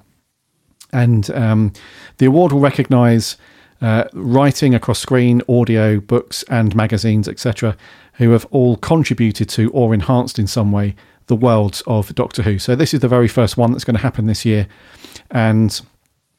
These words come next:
it's going to take place at this year's, uh, Capital Convention, which is a yearly convention which is run by the dwas. They have it every year over at the,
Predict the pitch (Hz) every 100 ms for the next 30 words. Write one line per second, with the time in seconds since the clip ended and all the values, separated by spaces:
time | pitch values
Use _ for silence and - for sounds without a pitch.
0 | - - 151 - 127 120 117 131 - -
1 | 120 110 - - 120 117 - - 135 -
2 | 123 117 110 101 - _ - _ 127 113
3 | 117 - 160 139 123 107 107 107 98 107
4 | 107 - 110 110 117 123 113 113 104 117
5 | - 107 113 107 135 131 110 104 95 -
6 | _ - - - 110 107 110 - 107 113
7 | 127 - - 135 110 101 101 117 120 107
8 | 104 110 107 107 98 101 107 - - 104
9 | 104